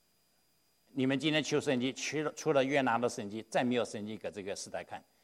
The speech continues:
约拿三日三夜怎么在地里头？人子也要这样三日在什么？地里头。所以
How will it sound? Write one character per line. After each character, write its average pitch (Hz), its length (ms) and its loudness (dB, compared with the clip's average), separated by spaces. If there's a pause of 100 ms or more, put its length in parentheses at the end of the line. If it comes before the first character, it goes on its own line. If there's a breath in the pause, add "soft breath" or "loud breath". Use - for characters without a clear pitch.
(160)
约 160 160 6
拿 127 200 6
三 156 300 2
日 151 160 -2
三 135 180 2
夜 135 220 2
怎 120 140 -2
么 110 100 -2
在 127 100 4
地 120 200 0
里 107 100 -4
头？ 101 160 0
人 123 260 2
子 139 140 -6
也 117 80 2
要 107 80 6
这 107 120 -4
样 107 120 0
三 131 260 -2
日 120 160 -6
在 101 220 -2
什 92 140 -14
么？ 82 180 -14 (920)
地 113 120 -4
里 98 100 -12
头。 - 180 -14 (600)
所 254 160 12
以 208 120 12